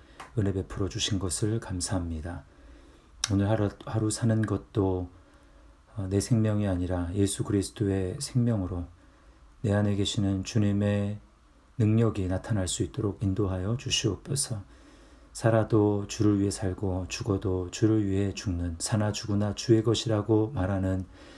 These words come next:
그러한 삶 살아갈 수 있도록 주여, 우리에게 시간 생명의 빛으로, 생명의 능력으로 함께하여 주옵소서. 우리 영혼을 일으켜 주시옵소서. 깨어나게 도와 주시옵소서. 우리를 충만하게 하실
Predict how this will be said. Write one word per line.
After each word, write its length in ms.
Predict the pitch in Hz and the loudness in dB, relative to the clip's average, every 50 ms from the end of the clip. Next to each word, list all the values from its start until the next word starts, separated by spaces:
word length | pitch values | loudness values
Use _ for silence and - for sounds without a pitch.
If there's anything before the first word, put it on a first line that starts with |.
| - - - - - | -20 -20 -20 -18 -10
그러한 280 | - - 107 98 92 92 | -4 -2 0 0 0 0
삶 260 | - - - 120 113 | 0 0 2 2 2
살아갈 360 | - - 135 123 110 113 98 | 2 2 0 2 2 0 0
수 180 | 92 - - 104 | -2 -2 -2 -4
있도록 420 | - - - 92 95 92 92 87 | -4 -4 -4 -2 -2 -2 -4 -6
주여, 480 | - - - 98 95 92 92 87 90 90 - - - - - - - - - - | -4 2 2 4 4 4 2 0 -2 -6 -10 -16 -20 -20 -20 -20 -20 -12 -6 -2
우리에게 340 | 107 98 104 101 98 107 101 | 2 2 2 4 4 2 2
시간 540 | 95 - - - 117 107 104 101 101 101 117 | 0 0 -4 -2 0 0 0 0 -2 -4 -4
생명의 580 | - - - 135 123 123 120 117 113 113 107 | -2 0 4 4 4 4 4 2 2 2 0
빛으로, 520 | - 113 - - - - 117 101 95 90 87 | 0 -2 -2 -2 0 0 0 0 -2 -4 -6
생명의 540 | - - - 123 113 113 113 107 107 107 104 | -6 0 2 2 2 2 2 0 -2 -2 0
능력으로 680 | 101 104 107 110 110 117 110 - 110 104 98 95 101 - - - - - - | 0 2 4 4 4 4 2 0 -2 -2 -2 -2 -4 -4 -8 -16 -20 -20 -10
함께하여 720 | - - 131 117 - - 123 107 95 101 98 92 92 92 87 87 | -2 0 0 2 2 2 2 2 2 0 0 0 0 0 -2 -2
주옵소서. 680 | - - 104 92 92 - - - 139 - - - 101 - - - - - - - - - - - | 0 2 2 2 0 -2 -4 -4 -2 -2 -2 -4 -6 -10 -10 -16 -20 -20 -20 -20 -20 -20 -8 -2
우리 160 | - 107 101 | 0 2 4
영혼을 260 | 104 101 104 104 104 110 | 4 4 4 4 6 8
일으켜 560 | 117 120 117 - - - 120 117 117 117 113 | 10 8 8 6 4 2 4 4 4 4 2
주시옵소서. 920 | 113 - - 104 - - 117 104 98 - - 127 139 - - - - - | -2 -2 0 0 2 4 4 2 2 0 -4 -4 -4 -4 -4 -6 -6 2
깨어나게 520 | - 143 139 135 123 123 117 107 113 107 107 | 6 8 8 8 8 6 2 2 0 0 0
도와 400 | - 101 98 95 95 92 90 87 | 0 0 0 2 0 -2 -4 -4
주시옵소서. 840 | - - - - - 104 92 92 - - 156 131 - - - 101 - - - - - - - - - - - - - - - | -4 -4 -2 -2 0 0 -2 -2 -2 -4 -4 -2 -2 -2 -4 -6 -8 -10 -18 -20 -20 -20 -20 -20 -20 -20 -20 -20 -20 -10 -4
우리를 560 | - 98 98 98 101 101 98 98 104 - - - - - - - - - - - | 0 2 2 4 2 2 2 0 -2 -4 -8 -14 -20 -20 -20 -20 -20 -20 -14 -8
충만하게 640 | - - 147 147 147 147 143 135 131 123 113 120 110 | -2 4 6 8 8 10 8 8 8 6 4 2 2
하실 400 | 101 95 - - 104 95 90 | 0 0 0 0 0 -2 -2